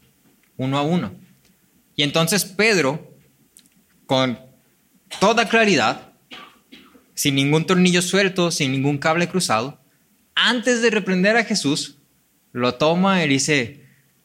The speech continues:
"Oye, Jesús, estuvo bien chido eso que dijiste y que enseñaste, estaba muy interesante. Ven tantito, ¿no?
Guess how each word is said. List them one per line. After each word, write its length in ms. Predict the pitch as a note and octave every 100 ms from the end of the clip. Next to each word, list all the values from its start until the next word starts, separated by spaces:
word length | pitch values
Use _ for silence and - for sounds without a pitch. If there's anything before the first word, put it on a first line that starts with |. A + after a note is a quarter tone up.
| _
"Oye, 220 | A#2 C#3
Jesús, 340 | C#3+ C#3+ C#3+ A#2
estuvo 300 | G#2+ C3+ D3
bien 160 | D#3
chido 200 | D3+ D#3
eso 160 | D3 F3
que 80 | E3+
dijiste 420 | C#3+ C#3 C#3 E3+
y 140 | D#3
que 80 | C#3+
enseñaste, 480 | A#2+ A#2 A#2 C#3 -
estaba 220 | - D3
muy 140 | D3 D3+
interesante. 840 | D3 C3 - C3 D3+ F3+ F3+ - _ _ _
Ven 160 | D3 F3+
tantito, 400 | A3 A#3+ A3 E3+
¿no? 320 | F3 -